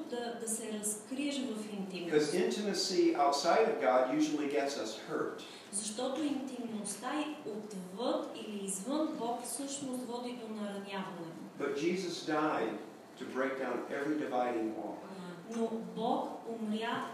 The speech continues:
Speaker 1: Исус умря, за да може да разчупи всяка стена, която стои между нас.
Speaker 2: Especially the dividing walls within our church families.
Speaker 1: Особено стените, които стоят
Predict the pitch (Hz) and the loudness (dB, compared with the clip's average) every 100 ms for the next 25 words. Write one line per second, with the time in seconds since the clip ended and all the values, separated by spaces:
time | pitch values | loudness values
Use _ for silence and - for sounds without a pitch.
0 | 233 196 - 302 302 277 247 220 220 214 | -6 -6 -2 -2 -2 -4 -2 -2 0 -2
1 | 202 202 - 208 254 254 - 214 208 190 | -4 -6 -6 -2 0 0 -2 -2 -4 -4
2 | 196 - - - 269 254 254 - - 247 | -4 0 -2 -2 -6 -6 -6 -4 -4 -4
3 | 247 254 254 - - 208 214 226 220 214 | -4 -4 -6 -6 -6 -6 -4 -4 -4 -4
4 | 214 208 208 - 208 214 190 190 - - | -4 -4 -6 -10 -8 -6 -6 -6 -8 -6
5 | 175 - - 175 185 196 175 156 151 143 | -6 -2 4 4 4 4 4 6 4 4
6 | 139 139 135 127 123 123 - 123 113 127 | 6 6 4 2 4 4 2 0 -4 -2
7 | 120 110 110 113 110 - 113 110 107 101 | -2 -2 -4 -4 -6 -6 -4 -4 -4 -6
8 | - - - - - 220 208 - 247 - | -8 -10 -14 -16 -10 -6 -4 -2 0 2
9 | 311 - - 208 - - - - - 220 | 2 2 0 -2 -6 -12 -8 -8 -6 -4
10 | 220 254 277 269 - 247 254 254 254 - | 0 0 0 -4 -4 -2 -2 -2 -4 -6
11 | - 220 214 254 | -8 -6 -2 0